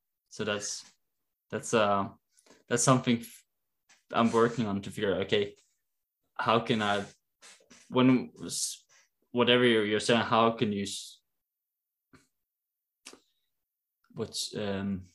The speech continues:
how can you stand for that? Okay, you have to charge for, they have to pay, they have to pay to learn this. Shouldn't it be for free? That's, uh, I guess that's a question that people are asking.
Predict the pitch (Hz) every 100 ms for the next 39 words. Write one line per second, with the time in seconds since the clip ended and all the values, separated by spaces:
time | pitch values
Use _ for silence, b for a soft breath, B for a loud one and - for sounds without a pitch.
0 | _ _ _ _ _ _ _ _ _ _
1 | - 120 127 113 120 120 120 113 101 98
2 | 98 101 104 98 107 107 98 110 110 117
3 | - 104 92 95 95 B B B B B
4 | B _ - 117 120 120 - 131 131 120
5 | 80 101 104 104 107 - 110 - 117 117
6 | 113 104 107 113 104 117 - - - 123
7 | 110 104 107 101 95 120 123 113 110 -
8 | - - - - _ 107 107 107 113 -
9 | 117 101 98 - _ - 110 - 104 98
10 | 92 - _ 113 98 104 92 78 98 -
11 | 98 92